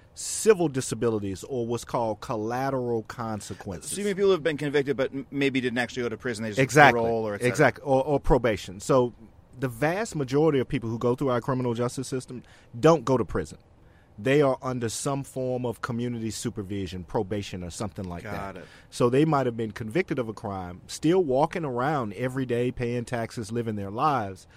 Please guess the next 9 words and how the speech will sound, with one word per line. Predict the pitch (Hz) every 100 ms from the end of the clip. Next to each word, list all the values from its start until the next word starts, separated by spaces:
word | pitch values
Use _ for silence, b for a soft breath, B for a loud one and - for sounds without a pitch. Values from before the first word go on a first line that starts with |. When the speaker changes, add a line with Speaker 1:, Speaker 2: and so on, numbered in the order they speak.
| B B B
Speaker 1:
but | 113 117
faced | - 160 156 - 123
a | 104
host | - - 190 170 - 131
of | 101 104
barriers | 127 127 113 95 - - b b -
that | 120
can | - 110 -
impact, | 131 127 135 117 110 -